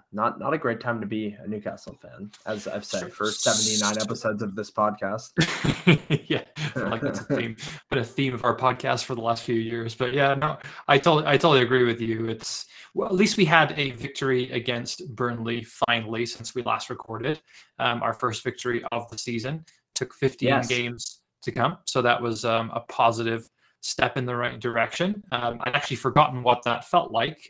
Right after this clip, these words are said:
Speaker 2: Um, I pointed out to the folks at the Celtic who I was watching with, with the Mile High Magpies,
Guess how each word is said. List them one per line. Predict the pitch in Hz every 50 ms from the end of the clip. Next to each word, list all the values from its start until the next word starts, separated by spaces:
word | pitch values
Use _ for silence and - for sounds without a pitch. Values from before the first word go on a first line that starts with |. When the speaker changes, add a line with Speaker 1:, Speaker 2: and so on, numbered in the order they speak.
| - -
Speaker 2:
Um, | 123 117 117 117 117 113 - _ _ - _ _ - -
I | 131 131
pointed | - - 156 143 131 127 123
out | 127 127 127 - -
to | - 123 120 117 110 117 113 _ _ -
the | 117
folks | 107 - 123 123 - -
at | - -
the | 117
Celtic | - 127 123 120 - 131 127 -
who | 127
I | 120
was | 117 117
watching | 120 120 113 - - 117 120
with, | 117 113 113
with | 110 113 117
the | 113
Mile | 113 117 117 117
High | 120 120 113
Magpies, | 117 127 135 135 - - 123 117 117 120 117 -